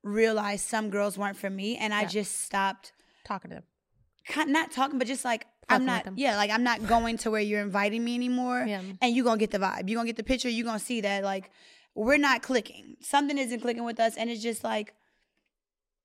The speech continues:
Speaker 1: it's just, it is what it is. So it's
Speaker 2: Mm-hmm.
Speaker 1: just, like, not really ghosting, but it's just like, "Hey, babe, I can't." And after a while, they just probably gonna get tired of inviting me.
Speaker 2: Yeah.
Speaker 1: So it's like, is that a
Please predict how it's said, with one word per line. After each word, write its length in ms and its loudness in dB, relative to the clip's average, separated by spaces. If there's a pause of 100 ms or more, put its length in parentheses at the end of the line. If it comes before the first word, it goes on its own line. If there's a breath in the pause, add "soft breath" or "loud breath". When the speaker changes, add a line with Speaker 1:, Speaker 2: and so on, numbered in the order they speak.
(160)
Speaker 1:
it's 140 2
just, 160 -4
it 100 4
is 160 4
what 140 -2
it 100 -2
is. 260 -6
So 120 -2
it's 140 0
Speaker 2:
Mm-hmm. 80 -4
Speaker 1:
just, 100 -6
like, 180 -4
not 220 -2
really 180 -4
ghosting, 320 -4
but 100 -2
it's 80 -6
just 100 -8
like, 100 -4
"Hey, 100 -4
babe, 220 -4
I 80 -2
can't." 340 -4
And 80 -6
after 240 -6
a 40 -4
while, 180 -4
they 80 -4
just 160 -10
probably 180 -4
gonna 140 -10
get 100 -14
tired 220 -6
of 40 -10
inviting 340 -10
me. 180 -16 (160 loud breath)
Speaker 2:
Yeah. 260 0
Speaker 1:
So 140 -2
it's 100 0
like, 120 2
is 80 2
that 180 2
a 180 -4